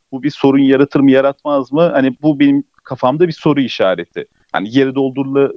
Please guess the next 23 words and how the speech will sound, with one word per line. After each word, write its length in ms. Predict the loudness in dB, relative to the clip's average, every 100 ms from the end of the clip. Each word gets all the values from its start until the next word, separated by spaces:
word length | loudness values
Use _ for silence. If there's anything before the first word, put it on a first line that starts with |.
| -6
yani 120 | -6 -4
çok 200 | -4 0
önemli 300 | 0 -2 -4
bir 60 | -4
oyuncu. 260 | -6 -2
Yerini 240 | -2 0 0
de 120 | 0
doldurabilirsiniz 760 | 0 0 -2 -2 -8 -8 -4
belki 320 | -2 -2 -2 0
ama 200 | 0 -2 -8 -4
hani 140 | -4 -2 -2
aynı 440 | -2 -4 -6 -8 -10 _ _
tipte, 440 | -18 _ 0 2 2
aynı 280 | -2 -2 -2
şekilde 460 | -2 0 0 0
dolduramayabilirsiniz. 1000 | 0 -2 -2 0 -2 -2 -4 -2 -2 0
Bu 80 | 0
da 40 |
oyununuzu 560 | 0 0 0 -6 -8 -6
tamamıyla 440 | 0 0 2 2
değiştirmenize 680 | 2 2 -2 0 2 2 2
neden 200 | 2 0
olabilir. 520 | 0 0 -2 -4 -4